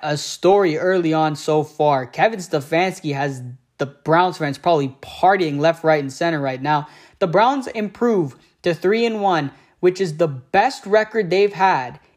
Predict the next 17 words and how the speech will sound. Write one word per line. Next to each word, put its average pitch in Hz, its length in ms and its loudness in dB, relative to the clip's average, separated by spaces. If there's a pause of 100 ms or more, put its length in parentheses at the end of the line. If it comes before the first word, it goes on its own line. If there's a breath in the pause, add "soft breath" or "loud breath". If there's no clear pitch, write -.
(120)
in 208 260 -2
twenty 262 1000 0 (140)
years. 156 760 2 (920)
The 220 120 6
Cleveland 254 520 2
Browns 262 260 2
have 214 160 -4
not 220 320 2
been 240 180 -4
three 240 240 -2
and 226 140 -2
one 165 280 -2 (140)
since 208 340 -4
two 262 600 -2
thousand 233 560 0
and 185 420 -2
one. 185 540 0